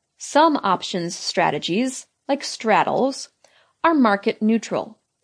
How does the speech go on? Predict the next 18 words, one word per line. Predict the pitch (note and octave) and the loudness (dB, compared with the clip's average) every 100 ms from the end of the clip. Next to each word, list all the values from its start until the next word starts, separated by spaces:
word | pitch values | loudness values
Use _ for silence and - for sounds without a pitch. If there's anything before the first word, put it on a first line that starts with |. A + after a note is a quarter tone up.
| _ _ _ - | _ _ _ -4
A | C4 | 0
trader | D#4 E4+ D#4 | 4 4 6
may | A#3 A3+ | 6 4
not | B3+ A#3+ | 4 4
even | A3 G3+ G3+ | 2 2 -2
care | - G3 F#3 | 0 0 2
about | G#3+ F3+ E3 G3 | 4 2 2 0
or | A3 G#3+ | -2 -2
have | G3+ F#3+ G3 | 0 0 2
an | G#3 | 0
opinion | G#3 D4 C#4+ A3 | 0 2 4 4
about | G3 F3+ F#3 | 2 0 -2
what | G3+ F#3+ A3+ - | -4 0 0 0
direction | A3 G#3 G3+ - | 2 2 2 -2
a | F#3+ | -2
market | F#3 F3+ F3+ G3 | 0 -2 -4 -4
will | E3 | -4
take, | D3 - D#4 G#3 - | -4 -2 0 0 -4